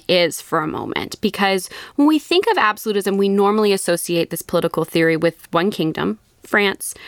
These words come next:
and one ruler, which is Louis the fourteenth, or the Sun King, as probably a lot of people know him. And this system, kind of giving a workable definition here,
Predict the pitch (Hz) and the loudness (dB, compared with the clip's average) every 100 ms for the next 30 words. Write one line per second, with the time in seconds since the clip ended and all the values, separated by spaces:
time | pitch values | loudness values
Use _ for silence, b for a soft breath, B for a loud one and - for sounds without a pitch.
0 | B - 214 196 190 196 170 104 160 - | B 0 2 2 2 2 2 0 0 0
1 | 160 160 175 170 165 165 - - 180 - | -2 0 0 2 2 -2 -4 0 0 0
2 | - 160 165 - - 170 160 160 - 160 | -2 -2 -2 -6 -2 0 0 -2 -2 -2
3 | 156 160 - - - 151 170 - - - | -2 -4 -6 -6 -6 -6 -8 -10 -12 -10
4 | - - 175 196 220 220 - - 196 B | -10 -6 -4 0 0 -2 -6 -8 -10 B
5 | B B B B B - 247 247 240 233 | B B B B B -2 2 2 0 -2
6 | - 226 254 - - 311 392 - - 254 | -4 0 0 -2 -8 -4 -4 -4 -2 0
7 | 226 220 220 214 - - 381 285 240 240 | 2 2 0 -4 -6 0 0 2 2 2
8 | 202 185 208 226 226 202 196 180 175 - | 0 0 0 0 0 0 0 0 -2 -2
9 | 185 254 359 - 349 311 - 165 156 165 | -2 0 2 2 0 -2 0 0 0 -2